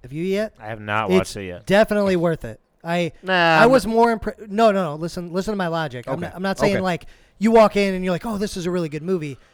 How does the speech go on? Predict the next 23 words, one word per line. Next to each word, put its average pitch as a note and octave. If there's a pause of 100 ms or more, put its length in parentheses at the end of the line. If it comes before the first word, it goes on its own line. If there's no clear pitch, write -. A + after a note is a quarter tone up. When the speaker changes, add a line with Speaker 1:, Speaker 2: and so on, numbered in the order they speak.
(280)
Speaker 1:
I G3+
didn't A3
expect, F3+
to E3+
your D3+
point, F3+ (240)
Kevin F#3
James E3
would D3+
be D#3
that D3+
good D#3
in D3
a C#3
serious C#3+
role. C3
Speaker 3:
Yeah, A2+ (160)
yeah. A2+
Speaker 1:
And E3+
he A3
was G3
really D#3+
good. B2